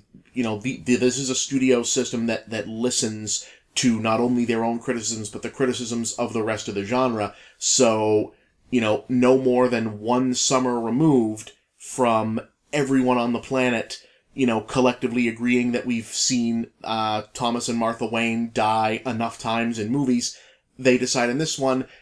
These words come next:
bang, you know what, we're not, we're not touching Uncle Ben yet. We're gonna, we're gonna give everyone a break from another origin movie. Uh, so they don't have that, and they also don't want to remind anyone of anything that happened in the Amazing Spider-Man movies,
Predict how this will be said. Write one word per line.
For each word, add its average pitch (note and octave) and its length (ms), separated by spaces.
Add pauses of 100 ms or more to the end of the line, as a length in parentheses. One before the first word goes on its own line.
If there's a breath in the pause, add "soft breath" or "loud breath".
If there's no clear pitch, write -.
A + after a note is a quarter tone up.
(220 loud breath)
bang, C3+ 380
you B2+ 80
know D3+ 120
what, D3 280
we're C3 120
not, C3 200
we're C3+ 100
not C3 220
touching B2+ 360
Uncle B2+ 300
Ben A2 200
yet. F#2+ 240
We're G#2+ 120
gonna, G#2+ 220
we're G#2+ 140
gonna G#2+ 180
give A#2 240
everyone A#2 400
a A2 40
break G#2+ 380
from A2+ 280
another A2 320
origin G#2 500
movie. E2 260 (500 loud breath)
Uh, A2 220
so A2+ 480
they A2 160
don't B2+ 160
have D3+ 160
that, G2+ 320 (340 soft breath)
and B2+ 300
they A2+ 160
also B2+ 600
don't A#2 300
want B2+ 240
to C3 100
remind A#2+ 480
anyone A#2 480
of A2+ 200
anything C3 500
that A#2+ 120
happened B2 460
in A2 340
the A2 140
Amazing C#3+ 420
Spider-Man G#2 560
movies, G2+ 440